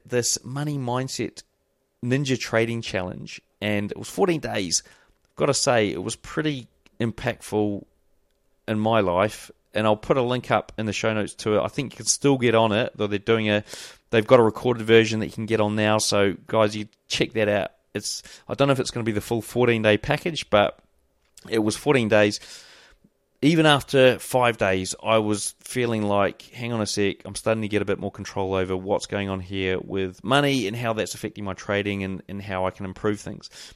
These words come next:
And look, I'll tell you what the big, the big thing was that I discovered, which really sort of did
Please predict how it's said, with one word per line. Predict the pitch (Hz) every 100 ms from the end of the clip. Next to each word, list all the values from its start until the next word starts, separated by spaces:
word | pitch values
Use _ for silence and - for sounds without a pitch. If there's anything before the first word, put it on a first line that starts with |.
| -
And | 143
look, | 135
I'll | 117
tell | 113 180
you | 160
what | 143 -
the | 110
big, | 120 120 - - - - _ _
the | -
big | 120 143 -
thing | - 139 135 120 113
was | 104 113 113 104
that | 110 107 -
I | 113
discovered, | 107 - - 113 113 101 92 92 98 - _ _ _ _ 107
which | 110 104 - - _ _ _ _ _
really | 107 117 117 135 139 113
sort | - 110
of | 107
did | 113 107